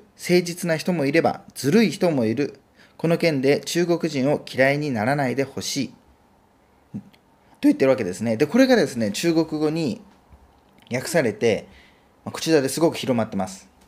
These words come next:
言われているのは、これが文明人だと。これこそが文明人、これことが、これこそが武道家。で、逆に玄武選手が、自分のWeChat上ですね。まあ、WeChat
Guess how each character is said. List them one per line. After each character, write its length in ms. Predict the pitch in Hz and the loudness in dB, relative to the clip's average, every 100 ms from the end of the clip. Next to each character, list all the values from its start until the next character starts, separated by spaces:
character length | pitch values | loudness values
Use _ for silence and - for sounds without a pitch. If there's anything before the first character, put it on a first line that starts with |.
| _ _ - | _ _ -10
言 100 | 175 | 2
わ 100 | 196 | 4
れ 80 | 196 | 4
て 100 | 202 | 2
い 40 | |
る 100 | 196 | 2
の 140 | 143 117 | 2 4
は、 260 | 104 85 - _ _ - | 4 0 -12 _ _ -2
こ 120 | 202 | 6
れ 100 | 208 | 8
が 120 | 202 | 8
文 300 | 135 160 165 | 4 -2 0
明 160 | 165 139 | 0 -2
人 200 | 107 98 | -4 -6
だ 100 | - | -8
と。 160 | - - - _ _ _ _ _ - - | -12 -20 -20 _ _ _ _ _ -20 -6
こ 100 | 196 | -2
れ 80 | 202 | 2
こ 140 | 220 | 2
そ 100 | 208 | 2
が 120 | 160 | 0
文 220 | 117 131 | 2 0
明 160 | 135 117 | 2 2
人、 120 | 95 | 0
こ 120 | 92 143 | -4 -6
れ 80 | |
こ 100 | 151 | -4
と 100 | 165 | -4
が、 100 | 113 - - - | -4 -6 -14 -4
こ 80 | |
れ 60 | 170 | 0
こ 120 | 185 | 0
そ 100 | 185 | 0
が 80 | 127 | -2
武 140 | 98 | -2
道 200 | 110 120 | 2 2
家。 240 | 104 101 - _ _ | 2 -6 -6 _ _
で、 80 | 117 | -6
逆 300 | 143 143 190 | -6 -2 0
に 220 | 170 120 | 0 4
玄 220 | 233 277 | 6 8
武 100 | 156 | 4
選 180 | 147 139 | -2 -4
手 160 | - | -2
が、 340 | 98 117 85 - _ _ _ _ _ _ _ _ _ _ _ _ _ _ _ _ _ _ _ _ | 6 6 6 -4 _ _ _ _ _ _ _ _ _ _ _ _ _ _ _ _ _ _ _ _
自 180 | 104 135 | -10 -4
分 200 | 147 180 | 2 4
の 280 | 170 170 - _ _ _ - | 4 2 -2 _ _ _ 0
WeChat 640 | 180 196 202 190 190 180 | 2 2 2 0 0 -4
上 140 | 170 160 | 0 2
で 100 | 143 | 0
す 60 | |
ね。 280 | 92 113 - - | -2 -6 -6 -6
ま 100 | 104 | -2
あ、 20 | |
WeChat 760 | 131 208 247 247 214 208 175 | 2 4 4 2 0 2 0